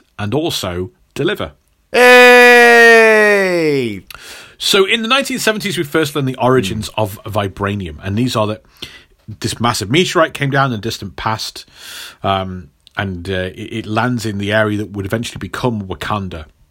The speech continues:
Speaker 1: And it's
Speaker 2: Hmm.
Speaker 1: unearthed, um, before, you know, way, way, way before the events of the present day. One of the local tribes, um, is led by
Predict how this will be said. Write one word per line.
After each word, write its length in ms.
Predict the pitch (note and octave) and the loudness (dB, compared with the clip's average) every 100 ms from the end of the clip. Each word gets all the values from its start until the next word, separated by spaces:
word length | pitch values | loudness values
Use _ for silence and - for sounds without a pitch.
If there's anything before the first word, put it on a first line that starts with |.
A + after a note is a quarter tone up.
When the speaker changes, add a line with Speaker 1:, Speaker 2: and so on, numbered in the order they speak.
| - | -8
Speaker 1:
And 100 | G#2+ | -6
it's 80 | G2 | -6
Speaker 2:
Hmm. 80 | E2+ | -2
Speaker 1:
unearthed, 540 | F#3+ D#3 B2+ A2 - - _ - - - | 0 2 0 -4 -14 -20 _ -20 -20 -6
um, 420 | G#2+ G#2 G2 F#2+ D2 _ _ _ _ _ _ _ - - | -2 -2 -4 -12 -16 _ _ _ _ _ _ _ -16 -6
before, 400 | A2+ - D#3 C#3 | -4 0 0 0
you 60 | B2+ | -2
know, 60 | |
way, 200 | A2+ C#3 B2+ | 0 0 0
way, 340 | A#2+ C3+ C3 | 0 0 0
way 280 | A2+ B2 B2 | 0 -2 -2
before 300 | G#2+ - G2+ | -4 -6 -6
the 80 | G2 | -4
events 240 | G2+ G2 | -6 -8
of 40 | |
the 60 | F#2+ | -12
present 320 | - G2 F2+ | -8 -8 -8
day. 260 | G2 F#2 F2+ - - | -8 -6 -8 -14 -4
One 100 | D3+ | 0
of 20 | E3 | 2
the 60 | |
local 320 | C#3+ C3+ - | 2 0 -4
tribes, 640 | A2+ - G#2+ G2 G2+ - - _ - - - | -8 -2 -2 -2 -6 -10 -12 _ -20 -14 -6
um, 400 | G#2 G#2 G2 G2+ | -4 -4 -8 -10
is 220 | A#2+ G#2+ G#2+ | -8 -8 -4
led 360 | A#2+ A#2+ A2 | -2 -2 -2
by 380 | - G#2+ G#2+ G2+ | 0 0 0 -4